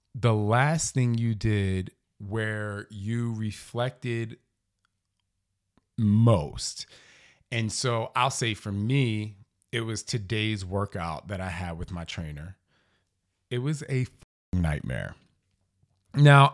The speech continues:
I use the F-bomb nightmare in a way that it was so hard <laughs> that I loved it so much, right? I'll tell you what my self-reflection was, but what was it for you? Again, is it work?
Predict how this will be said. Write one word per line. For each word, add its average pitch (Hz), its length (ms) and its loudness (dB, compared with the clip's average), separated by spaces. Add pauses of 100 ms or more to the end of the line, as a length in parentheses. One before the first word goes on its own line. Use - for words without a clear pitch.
I 151 120 10
use 175 480 8 (760)
the 131 200 2
F-bomb 110 600 2 (140)
nightmare 110 680 2
in 120 120 2
a 117 80 2
way 110 240 2
that 104 200 -2
it 117 60 -4
was 120 240 -4 (380)
so - 440 6
hard 104 420 6 (420)
<laughs> 170 340 4
that 170 140 6
I 151 100 6
loved 143 360 2
it 123 220 2 (560)
so - 440 10
much, 92 400 2
right? 120 320 0 (240)
I'll 135 140 4
tell 143 220 2
you 139 220 2
what 123 180 -4
my 117 120 0
self-reflection 107 640 -6
was, 90 180 -12
but 117 140 -4
what 143 320 -2
was 143 220 2
it 127 80 -4
for - 140 0
you? 98 480 2 (340)
Again, 117 400 -2 (100)
is 101 160 -6
it 98 100 -8
work? 170 380 2